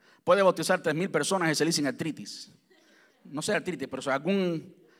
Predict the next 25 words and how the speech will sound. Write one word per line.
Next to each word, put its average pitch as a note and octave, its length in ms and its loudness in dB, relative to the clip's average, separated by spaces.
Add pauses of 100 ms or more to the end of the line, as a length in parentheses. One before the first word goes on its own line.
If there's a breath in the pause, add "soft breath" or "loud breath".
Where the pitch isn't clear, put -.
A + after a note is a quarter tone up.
(240 soft breath)
atrofia F3+ 360 4
muscular E3 640 2 (640 soft breath)
debía D#3 260 2
ocurrir F3 340 2
ahí D#3+ 140 4
después E3 240 2
de E3+ 40 2
bautizar D3+ 320 0
a D#3 60 2
tres C#3+ 140 -6
mil D#3 160 -4
personas. E3 380 -2
Quiere C4+ 200 4
decir B3+ 260 4
que B3 80 0
había G3+ 180 4
muchas G#3+ 220 4
personas G#3 360 2
bautizando. F#3+ 840 0 (680 soft breath)
Y A#3 100 0
después C4 340 10
cinco C#4 300 2
mil. - 800 0 (400 soft breath)
Entonces, C#4 400 4
cuando A#3 720 2